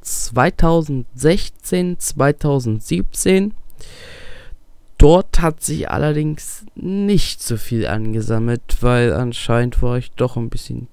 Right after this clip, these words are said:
zu brav beim Fahren gewesen. Was mich erst selber auch noch überrascht hat, ne? <laughs> Ist aber wirklich so.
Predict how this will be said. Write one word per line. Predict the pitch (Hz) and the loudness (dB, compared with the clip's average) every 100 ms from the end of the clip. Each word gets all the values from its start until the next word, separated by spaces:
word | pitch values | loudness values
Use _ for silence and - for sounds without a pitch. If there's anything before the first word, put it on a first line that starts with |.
| - | -18
zu | - - 139 117 | -14 -6 -6 -2
brav | 110 104 101 101 - | -2 -2 -2 0 0
beim | - 104 101 | 2 0 -2
Fahren | - 101 104 101 | -4 -4 -2 -4
gewesen. | 104 107 107 113 123 131 - - - - - - - - - - - - - - - - - | -4 -2 -4 -6 -8 -10 -14 -20 -20 -18 -20 -20 -20 -20 -20 -20 -18 -16 -14 -14 -14 -18 0
Was | 139 - | 0 0
mich | 131 - | -6 -4
erst | 139 131 - | -2 -2 0
selber | 135 131 131 123 | 0 2 2 0
auch | 127 | 0
noch | 123 120 | -2 -4
überrascht | 127 135 131 139 139 - - - | -2 -2 2 0 0 -6 -10 -10
hat, | 104 104 - - - - - | -10 -10 -10 -12 -12 -16 -10
ne? | 156 285 - - - - - | -8 -8 -10 -18 -18 -14 -2
<laughs> | - - - - - - - - - - - - - | -2 0 -6 -10 -10 -8 -8 -8 -12 -12 -14 -16 -2
Ist | - 165 | 0 2
aber | 151 151 | 2 2
wirklich | 147 143 113 - | 2 0 -4 -4
so. | 113 104 | -2 6